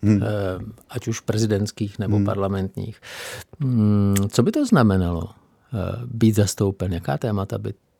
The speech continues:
Speaker 2: ten člověk musel vznést?
Speaker 1: Já ještě musím jednu říct, já vlastně, já tady,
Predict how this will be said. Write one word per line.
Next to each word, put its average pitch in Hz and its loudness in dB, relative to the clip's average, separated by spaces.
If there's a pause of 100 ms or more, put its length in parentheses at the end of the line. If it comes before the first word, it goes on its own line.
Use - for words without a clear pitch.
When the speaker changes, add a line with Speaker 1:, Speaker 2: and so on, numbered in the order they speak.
(160)
Speaker 2:
ten 110 0
člověk 98 -4
musel 104 -4
vznést? 107 -4
Speaker 1:
Já 107 2
ještě 117 2 (160)
musím 131 2
jednu 131 4
říct, 127 2
já 123 2 (180)
vlastně, 123 4 (1000)
já 113 0
tady, 127 0